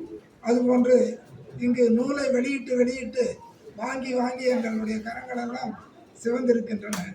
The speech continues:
செந்நிற பூக்களோடு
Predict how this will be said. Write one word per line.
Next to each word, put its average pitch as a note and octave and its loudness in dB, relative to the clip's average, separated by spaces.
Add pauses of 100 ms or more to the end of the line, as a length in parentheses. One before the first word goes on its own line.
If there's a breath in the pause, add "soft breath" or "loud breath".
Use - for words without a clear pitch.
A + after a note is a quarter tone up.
(2000)
செந்நிற D4+ 4
பூக்களோடு C4+ 2